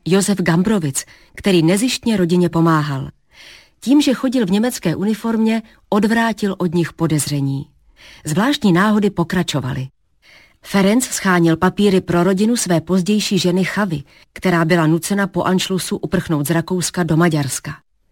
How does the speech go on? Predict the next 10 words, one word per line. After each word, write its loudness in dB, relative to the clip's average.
Tehdy 2
jim 4
nabídl 2
jistý 0
slovenský -2
Žid -4
dokumenty 2
maďarské 0
šlechtické -2
rodiny. -2